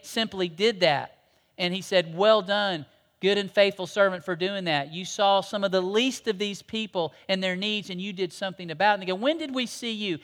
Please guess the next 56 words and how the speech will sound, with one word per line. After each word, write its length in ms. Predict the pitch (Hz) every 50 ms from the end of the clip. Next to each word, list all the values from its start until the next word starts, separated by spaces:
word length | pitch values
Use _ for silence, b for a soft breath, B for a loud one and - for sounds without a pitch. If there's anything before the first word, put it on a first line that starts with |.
| B B
He 80 | - 226
said, 180 | - 233 220
"If 140 | 214 202 -
you 60 | 214
did 180 | 190 220 240 240
it 80 | 233
for 80 | - 233
the 140 | 208 220 208
least 340 | 208 233 277 294 277 - -
of 100 | 202 170
these, 320 | 180 170 175 185 180 - b b b b
you 100 | 190 185
did 160 | 170 185 185
it 100 | 190 180
for 140 | - - 196
me." 180 | 208 214 196 185
And 80 | 190
other 160 | 220 254 277
people 300 | 247 - 240 220 - 208
said, 280 | 190 - 214 196 185 - B B B B
"When 240 | - 294 330 349 339
did 160 | 330 302 254
we 140 | 269 254 226
see 240 | - - 233 220 208
you? 340 | 196 190 180 160 147 139 b b b b
We 120 | 311 370
never 220 | 359 320 302 269
saw 300 | 233 - - 233 202 202
you." 140 | 208 220 220
He 60 | 220
goes, 180 | 214 214 202 - b b
"When 160 | - 226 220
you 140 | 226 226 208
didn't 560 | 180 - 220 233 254 277 262 240 233 220 175
do 240 | 170 202 190 170 151
it 280 | 131 127 - - - _ _ _ _
for 100 | - 180
the 120 | 165 175 165
least 300 | 160 160 160 143 - -
of 140 | 143 131
these, 400 | 143 135 127 123 120 117 - - _ _ _ _
you 160 | - 160 160 147
didn't 400 | 139 - 185 185 185 165 151 135
do 200 | 165 156 151 143
it 160 | 139 135 _ _ _ _ _ _
for 160 | - 151 139
me." 380 | 127 127 127 113 107 107 110 _ _ _ _ _ _ _ _ _ _ _ _ _ _ _ _ _
You 120 | - 165 160
weren't 200 | 165 165 165 _
prepared. 600 | - 160 - - 190 185 175 160 117 110 120 _ _ _ _ _ _ _ _ _ _ _ _ _ _ -
You 100 | - 190
weren't 180 | 185 196 180 185
living 280 | 180 190 170 180 175 165
by 160 | 170 165 160
the 100 | 160 135
Spirit. 480 | - - - 190 190 175 139 123 -